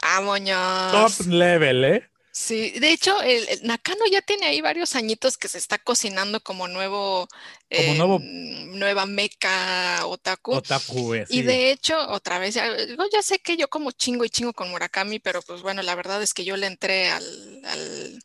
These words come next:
Speaker 1: los estudios japoneses por Murakami. Y él, ya ves que también se autodenomina otaku.
Speaker 2: Ujú.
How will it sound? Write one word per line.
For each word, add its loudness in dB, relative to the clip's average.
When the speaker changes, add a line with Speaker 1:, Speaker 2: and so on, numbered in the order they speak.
Speaker 1:
los -8
estudios -2
japoneses -6
por -12
Murakami. -2
Y -6
él, 2
ya 2
ves 2
que -2
también -6
se 0
autodenomina -6
otaku. -6
Speaker 2:
Ujú. -4